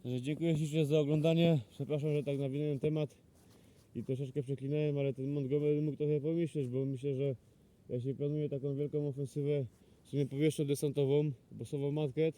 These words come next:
oznaczało co innego i garden co innego. Także no, zwalenie win-, winy na nas, na Polaków,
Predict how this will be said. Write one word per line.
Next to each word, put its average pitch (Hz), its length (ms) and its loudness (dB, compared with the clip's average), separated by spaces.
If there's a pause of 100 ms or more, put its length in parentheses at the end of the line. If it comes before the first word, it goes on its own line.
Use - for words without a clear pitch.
(140)
oznaczało 139 480 -2
co 147 120 -6
innego 147 540 0 (340)
i 110 80 -6
garden 139 380 -2
co 147 120 -4
innego. 147 520 0 (540)
Także 135 340 2
no, 147 280 4 (420)
zwalenie 147 500 2
win-, 147 320 -2
winy 156 340 2 (180)
na 143 120 -2
nas, 151 200 0
na 143 100 -2
Polaków, 147 520 -4